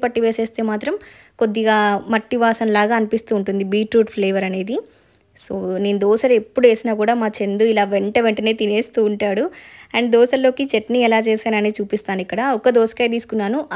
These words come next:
ఐదు దొండకాయలు తీసుకున్నాను అంతే, ఒక ఆరు మిర్చి తీసుకున్నాను. ఈ చట్నీ చేసేప్పుడు కూడా కొద్దిగా తక్కువ ఆయిల్లో చేసుకోవాలి అనుకుంటే స్టవ్ వెలిగించి బాండీ పెట్టేసుకొని ఇప్పుడు మనం కట్ చేసుకున్న పీసెస్ ఉన్నాయి చూసారా, అవన్నీ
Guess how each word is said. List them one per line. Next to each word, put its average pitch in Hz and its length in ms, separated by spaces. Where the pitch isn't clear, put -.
ఐదు 247 240
దొండకాయలు 214 440
తీసుకున్నాను 196 480
అంతే, 190 200
ఒక 220 80
ఆరు 240 200
మిర్చి 226 320
తీసుకున్నాను. 208 480
ఈ 269 120
చట్నీ 269 320
చేసేప్పుడు 262 480
కూడా 247 160
కొద్దిగా 220 300
తక్కువ 254 340
ఆయిల్లో 220 320
చేసుకోవాలి 214 520
అనుకుంటే 208 400
స్టవ్ 226 240
వెలిగించి 240 320
బాండీ 208 320
పెట్టేసుకొని 214 560
ఇప్పుడు 240 240
మనం 220 180
కట్ 208 160
చేసుకున్న 247 280
పీసెస్ 226 280
ఉన్నాయి 202 220
చూసారా, 196 320
అవన్నీ 233 280